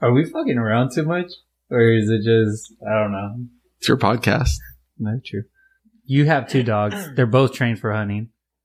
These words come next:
Speaker 2: One of them's more of, like, our chill kick it dog. He's a Labradoodle. But he actually has been dove hunting before. That was probably the time of his life. He actually did really good.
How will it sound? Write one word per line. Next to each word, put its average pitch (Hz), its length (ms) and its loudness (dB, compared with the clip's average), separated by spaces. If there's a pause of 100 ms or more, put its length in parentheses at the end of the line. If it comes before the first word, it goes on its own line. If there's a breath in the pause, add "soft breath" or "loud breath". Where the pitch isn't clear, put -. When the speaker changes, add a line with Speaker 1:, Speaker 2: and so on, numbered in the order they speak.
(500)
Speaker 2:
One 123 220 2
of 170 80 0
them's 127 260 0
more 113 220 2
of, 104 80 -2
like, 104 260 -4 (480)
our 104 120 4
chill 107 360 2
kick 107 260 -2
it 104 100 -2
dog. 110 400 0 (440)
He's 113 180 -6
a 113 40 -2
Labradoodle. 104 720 -4 (600)
But 120 140 2
he 135 240 6
actually 120 340 2
has 104 240 0
been 104 220 -4
dove 101 220 0
hunting 110 260 -4
before. 113 560 -2 (320)
That 117 80 -6
was 113 80 -4
probably 117 220 4
the 104 60 4
time 104 220 0
of 95 120 -4
his 98 160 -6
life. 101 440 -4 (140)
He 113 180 2
actually 107 220 2
did 98 140 0
really 104 240 0
good. 104 340 -2